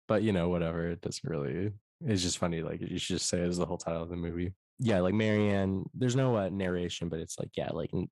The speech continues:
you, you think Marianne is, like, basically, like, relaying a story, um, where, you know, Marianne, she, uh,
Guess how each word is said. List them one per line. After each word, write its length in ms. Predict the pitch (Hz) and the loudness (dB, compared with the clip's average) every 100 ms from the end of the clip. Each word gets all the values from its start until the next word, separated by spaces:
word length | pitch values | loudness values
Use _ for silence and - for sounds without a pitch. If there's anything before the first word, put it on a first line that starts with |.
| _ | _
you, 160 | - 90 | -2 0
you 160 | 78 85 | 0 0
think 260 | 87 82 | -2 -2
Marianne 400 | 80 80 50 - | 0 0 0 -2
is, 140 | - - | -2 -4
like, 180 | - | -6
basically, 420 | - 80 - - 73 | -6 -8 -8 -8 -8
like, 260 | - - _ | -10 -12 _
relaying 480 | - 87 73 76 73 | -8 -4 -4 -6 -6
a 60 | 73 | -6
story, 680 | - - 82 71 101 110 - _ - | -6 -4 -4 -4 -4 -4 -6 _ -8
um, 240 | - 82 78 | -2 0 2
where, 300 | 73 73 78 | 0 0 0
you 160 | 82 | 0
know, 80 | 76 | 0
Marianne, 580 | 76 76 76 73 73 78 | 2 0 0 0 -2 -2
she, 400 | - - 76 73 | -4 -4 -4 -2
uh, 320 | 71 65 - | -2 -2 -4